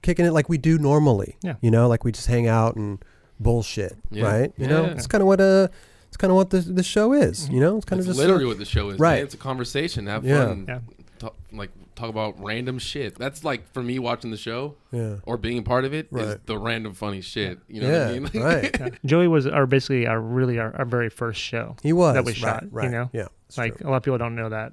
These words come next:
Speaker 3: With the, with the camera set up the way you guys
Speaker 1: He,
Speaker 3: originally
Speaker 1: exactly.
Speaker 2: Yeah, basically,
Speaker 1: Right.
Speaker 2: like,
Speaker 3: Yeah.
Speaker 2: bringing in, like, having Eric come along
Speaker 3: Yeah.
Speaker 2: board, whatever, just to, like,
Speaker 3: Yeah.
Speaker 2: help shoot it properly and everything else like that.
Speaker 1: Mm-hmm, mm-hmm.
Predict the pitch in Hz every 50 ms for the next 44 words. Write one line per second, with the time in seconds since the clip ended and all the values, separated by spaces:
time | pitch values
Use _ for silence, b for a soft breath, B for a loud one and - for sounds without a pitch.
0 | - - - - 127 - 135 120 101 80 - 135 131 - 123 - - 135 120 120
1 | 117 113 - - 110 101 - - 104 107 107 104 101 101 98 101 98 98 92 98
2 | 95 98 95 - 139 147 151 160 165 151 131 120 123 131 120 123 120 113 190 180
3 | 135 113 113 120 127 143 143 - - 143 135 127 127 127 117 117 131 131 131 131
4 | 127 127 127 127 127 127 120 - - - - - - - - 143 135 135 131 123
5 | 123 123 - - - 131 127 127 123 123 120 120 123 131 139 147 - - _ 110
6 | 107 104 101 95 92 165 135 127 123 120 117 117 120 120 120 117 113 110 110 -
7 | 123 117 113 104 - - - - 104 98 95 - 131 - - - - 123 120 -
8 | 123 117 113 - 117 113 117 113 113 113 110 110 107 107 107 110 110 107 110 107
9 | 104 107 113 107 107 113 120